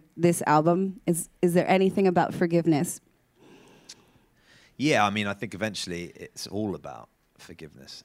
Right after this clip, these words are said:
Speaker 2: And it's, uh, forgiveness of self as much as anyone, any exterior person. Um,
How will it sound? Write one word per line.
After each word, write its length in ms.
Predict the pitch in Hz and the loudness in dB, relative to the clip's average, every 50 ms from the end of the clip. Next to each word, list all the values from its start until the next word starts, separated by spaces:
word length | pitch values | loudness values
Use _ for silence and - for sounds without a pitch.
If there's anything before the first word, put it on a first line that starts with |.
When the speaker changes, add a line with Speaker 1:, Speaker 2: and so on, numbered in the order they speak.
| _ - | _ -12
Speaker 2:
And 120 | 113 120 | -10 -10
it's, 320 | 123 113 - - - - - _ _ - | -8 -10 -10 -10 -10 -12 -14 _ _ -20
uh, 40 | - | -20
forgiveness 480 | - - - 151 160 156 143 117 - - | -20 -16 -16 -14 -12 -12 -12 -12 -12 -14
of 80 | 98 - | -14 -14
self 340 | - - 82 80 101 - - | -12 -12 -12 -12 -14 -16 -16
as 120 | - - | -18 -16
much 240 | 95 87 65 - - | -16 -16 -16 -14 -16
as 100 | 85 - | -16 -14
anyone, 300 | 85 82 87 82 82 76 - 87 | -14 -14 -14 -16 -16 -18 -18 -18
any 240 | 87 85 80 73 - _ _ | -16 -16 -16 -18 -20 _ _
exterior 720 | - - - - - - - 87 87 87 82 85 87 87 80 _ _ _ _ _ _ _ _ | -20 -20 -18 -18 -18 -16 -16 -18 -16 -16 -16 -18 -18 -20 -20 _ _ _ _ _ _ _ _
person. 480 | - 87 85 82 - - - 87 85 - _ _ _ _ | -18 -16 -16 -16 -16 -18 -20 -20 -20 -20 _ _ _ _
Um, 560 | - 90 87 87 87 85 85 87 85 85 87 | -18 -16 -14 -14 -14 -14 -14 -16 -16 -18 -20